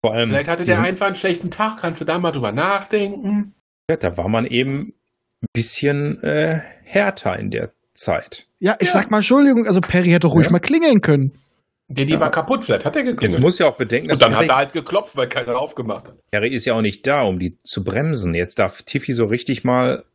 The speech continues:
Speaker 1: von der Latte ziehen hier.
Speaker 3: Ja, er hätte gerne eine.
Speaker 1: Mhm.
Speaker 3: Aber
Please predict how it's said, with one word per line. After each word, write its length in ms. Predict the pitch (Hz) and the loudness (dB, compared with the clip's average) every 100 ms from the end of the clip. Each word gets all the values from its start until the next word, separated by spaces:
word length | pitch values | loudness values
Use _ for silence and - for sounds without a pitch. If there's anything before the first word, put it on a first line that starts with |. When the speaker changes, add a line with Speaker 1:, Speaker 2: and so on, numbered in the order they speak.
| _ | _
Speaker 1:
von 220 | - 131 | -2 0
der 160 | 123 123 | 2 0
Latte 380 | 127 107 127 | -2 -4 -8
ziehen 300 | - - 90 | -6 -4 -4
hier. 260 | 92 90 - - _ _ | -4 -6 -8 -16 _ _
Speaker 3:
Ja, 80 | 113 | -8
er 40 | 101 | -6
hätte 200 | - 190 | -2 0
gerne 200 | 107 98 | 2 2
eine. 220 | 101 110 - | 4 2 0
Speaker 1:
Mhm. 80 | 113 | -2
Speaker 3:
Aber 400 | - 156 143 - | 4 6 4 2